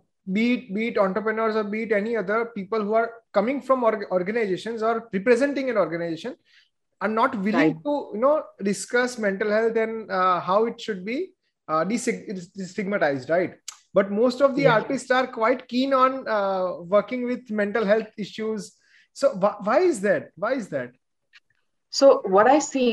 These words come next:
Speaker 2: is that in terms of art, you're given the space. You're given the space to express, even, come on, even have something called art therapy. So automatically an artist is going to think on those lines, because we face it on a very daily basis. Not every artist is, like, you know, all put together.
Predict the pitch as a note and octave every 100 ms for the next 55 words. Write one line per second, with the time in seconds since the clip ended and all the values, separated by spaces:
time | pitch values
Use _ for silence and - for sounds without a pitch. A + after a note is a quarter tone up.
0 | A3 G3+ G3 G3+ G3+ F#3 F#3+ G3+ G#3+ B3
1 | C#4 - F3+ E3 D#3+ A3+ F#3 G3+ A#3 B3+
2 | C4 C#4+ - - D3+ - - _ _ _
3 | - - - - G3 G3+ A3 C#4 D4+ -
4 | - A3+ A#3 A#3+ B3 - G#3 A3 B3 F4+
5 | - - C4+ A#3+ F3 F#3+ C#4+ C4 A3+ G#3
6 | A#3 A#3 B3+ - D#3 F#3 - D#3+ F3+ E3+
7 | D#3 G#3+ G#3+ D#3+ D#3+ A3+ B3 A#3+ C#4 C#4
8 | C#4+ A#3+ E3+ B3 B3+ - C#4 F#4+ - D#4+
9 | D#4 D4+ C4+ B3+ B3+ A#3+ A#3+ G#3+ G3 E3+
10 | D3+ D3+ D#3 F3+ B3 G3 C#4 C#4+ G4 -
11 | C#4 C4+ C#4 B3+ C#4+ B3 E3 F3 G#3+ D3+
12 | D3+ - - - - - - - G#3 D4+
13 | - A3+ A#3 C#4+ G3 G3 B3+ - - G#3+
14 | G#3 G#3 F#3 F#3 - F#3+ G3 A3+ A3+ A#3
15 | F3 E3